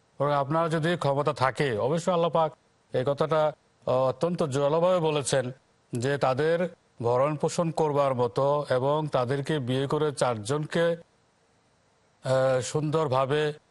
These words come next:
আহ, ন্যায় নীতি অনুসরণ করে আদল ইনসাফের সঙ্গে রাখার মতো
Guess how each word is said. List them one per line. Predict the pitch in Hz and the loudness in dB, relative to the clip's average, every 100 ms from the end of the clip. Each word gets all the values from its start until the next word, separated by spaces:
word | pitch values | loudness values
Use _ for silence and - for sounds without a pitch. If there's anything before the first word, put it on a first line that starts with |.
| _ _ 123 | _ _ -2
আহ, | 127 131 | 2 2
ন্যায় | 127 135 | 2 0
নীতি | 147 147 175 | -2 -2 -2
অনুসরণ | 160 156 156 143 135 | -2 -2 -2 -2 -2
করে | 143 139 131 | 0 2 2
আদল | 123 131 143 | 2 0 -2
ইনসাফের | 131 - 139 175 | -2 0 0 0
সঙ্গে | 175 175 160 | -2 -2 0
রাখার | 143 123 139 139 | 0 2 0 2
মতো | 135 147 135 | 0 0 0